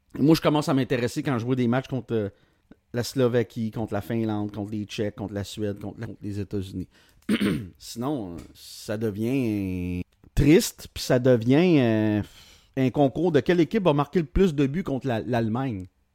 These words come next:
Ça a juste pas de, ça a juste pas de bon sens. Puis on devrait pas avoir, euh, c'est à quel autre club aussi qu'on voyait des fois, le Kazakhstan, ils ont pas d'affaires là.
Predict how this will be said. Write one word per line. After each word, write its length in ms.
Ça 180
a 80
juste 240
pas 200
de, 440
ça 200
a 60
juste 380
pas 200
de 40
bon 280
sens. 220
Puis 180
on 180
devrait 300
pas 320
avoir, 580
euh, 80
c'est 140
à 80
quel 240
autre 200
club 300
aussi 240
qu'on 140
voyait 240
des 100
fois, 140
le 100
Kazakhstan, 720
ils 60
ont 40
pas 120
d'affaires 380
là. 160